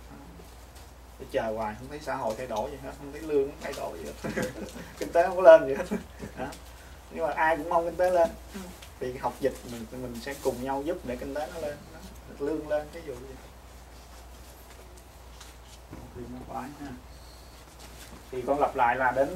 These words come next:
Speaker 1: thời của vua Văn Vương. Vua Văn Vương là một nhân vật có thật. Hồi trước, hồi nãy cái Tiên Nữ Bát Quái là nhân vật vua Phục Hy thì ổng mang tính truyền thuyết hơn. Ổng mang tính giống như thần tiên nhiều hơn ha. Thì có thể lúc đó là, là, là, là,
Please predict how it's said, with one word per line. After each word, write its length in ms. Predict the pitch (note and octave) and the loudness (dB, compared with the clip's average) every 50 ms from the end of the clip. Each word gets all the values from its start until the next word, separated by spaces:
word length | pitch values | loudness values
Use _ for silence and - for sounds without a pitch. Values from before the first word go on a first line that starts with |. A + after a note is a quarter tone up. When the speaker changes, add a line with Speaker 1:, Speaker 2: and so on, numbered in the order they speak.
| - | -2
Speaker 1:
thời 220 | - E3 D#3 - - | -2 0 0 0 0
của 300 | - C3+ C#3 D3 D#3+ E3 D#3 | -2 -2 -2 0 0 0 0
vua 120 | D#3 D3+ | 0 0
Văn 140 | D3 D3+ D3 | 0 0 0
Vương. 220 | D3 D3+ D#3+ D3+ D3+ | 0 -2 -2 0 0
Vua 120 | E3 E3 | 2 8
Văn 160 | E3+ E3+ E3 | 8 8 8
Vương 160 | D#3 D#3+ D#3+ | 8 4 4
là 60 | D#3 D3 | 4 4
một 140 | C3 B2+ - - | 2 0 0 0
nhân 160 | D3+ D3 C#3+ | -4 0 4
vật 140 | C3+ B2+ - - - - | 4 2 2 2 -4 -2
có 140 | - D#3+ - - | 0 0 0 2
thật. 120 | C3 - - - - - - - - - - - - - - - - - - - B2+ B2 - - - - B2 | -2 -4 -4 -6 -12 -8 -8 -8 -10 -10 -14 -16 -14 -14 -14 -14 -14 -14 -12 -12 -12 -12 -12 -14 -10 -8 -6
Hồi 80 | B2 A#2+ A#2 | -6 -6 -4
trước, 180 | - E3 F#3 F#3 | -2 -2 -2 -2
hồi 100 | D#3+ C3+ A#2+ | -2 -4 -6
nãy 140 | A#2+ A#2 B2+ | -6 -8 -6
cái 120 | F3 E3+ | -6 -6
Tiên 180 | D#3+ D#3+ D3 D3 | -6 -4 -6 -6
Nữ 100 | D3 C#3+ | -6 -6
Bát 80 | D#3+ D#3 | -6 0
Quái 200 | D3+ D3 D3+ F3+ | 2 2 2 2
là 60 | - | 2
nhân 220 | C#3+ C3 C3 C3 C3+ | -2 -2 -2 -2 0
vật 140 | A#2+ G#2+ - - | -2 -2 -2 0
vua 140 | C3+ C3+ C3+ | 0 0 2
Phục 140 | C3+ B2+ A#2 - | 0 -4 -2 2
Hy 220 | C#3 C#3 C3+ C3+ | 2 2 2 0
thì 100 | C3+ A#2 | -2 -4
ổng 280 | A#2 A2 G#2+ - C#3+ D3 | -6 -6 -6 -8 -6 -4
mang 240 | C#3+ C#3 C3+ C3+ | -2 -2 -2 -4
tính 140 | B2+ C#3 C#3 - - | -6 -6 -6 -6 -4
truyền 140 | C3+ A#2+ A2 | -6 -6 -4
thuyết 260 | A2 - - - - | -4 -4 -6 -6 -6
hơn. 200 | D#3+ D3 C#3 B2+ - - - - - - - - - - - - - - - - | -6 -6 -6 -6 -8 -12 -16 -16 -16 -16 -16 -16 -16 -16 -16 -16 -16 -18 -16 -10
Ổng 160 | - - C#3 | -8 -6 -2
mang 180 | C#3+ C#3 C3+ C3 | -2 -2 -2 2
tính 140 | C3 C3+ C#3+ E3+ | 2 2 2 2
giống 140 | E3+ E3 E3 | -4 -6 -4
như 80 | D3 C3+ | -4 -4
thần 240 | C3 B2 A2+ A2 G#2+ | -2 -2 -2 -2 -2
tiên 220 | C3 B2+ B2+ B2+ | -4 -4 -4 -4
nhiều 120 | A#2+ A#2 G#2+ - | -4 -6 -6 -6
hơn 160 | C3 C3+ C3+ C3+ | -6 -6 -6 -6
ha. 120 | C#3+ C#3+ C#3+ - - - - - - - - - - - - - - - - - - - - - | -6 -8 -8 -8 -10 -18 -20 -20 -20 -20 -20 -18 -18 -18 -18 -18 -18 -18 -16 -16 -16 -16 -12 -10
Thì 80 | A2 | -8
có 100 | G#2+ C#3+ | -6 -6
thể 220 | - - G#2+ G#2+ B2+ | -4 -2 -2 0 0
lúc 120 | D3 D3+ D3 | -2 -2 0
đó 160 | D3+ C#3+ D3+ D#3+ | 0 0 0 0
là, 140 | C#3+ A#2+ A2 | 0 -2 -2
là, 200 | A2 G#2+ G#2+ G#2+ | -2 -2 -4 -4
là, 200 | G#2+ G#2+ G#2+ G#2 | -2 -4 -4 -6
là, 160 | G#2+ G#2+ G#2 | -6 -8 -8